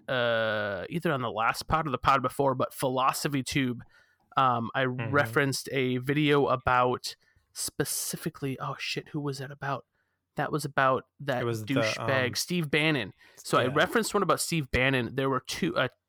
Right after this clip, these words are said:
Speaker 1: it wasn't really a two-part episode, but there's two episodes specifically about mental health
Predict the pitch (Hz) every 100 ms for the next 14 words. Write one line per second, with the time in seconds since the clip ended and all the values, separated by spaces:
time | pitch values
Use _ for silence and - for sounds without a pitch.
0 | - - 175 165 170 147 143 117 - 147
1 | 147 131 - - 135 127 113 - - 226
2 | 208 - 170 - 143 131 - 131 - 127
3 | 151 160 160 143 139 117 123 131 139 127
4 | - 113 120 -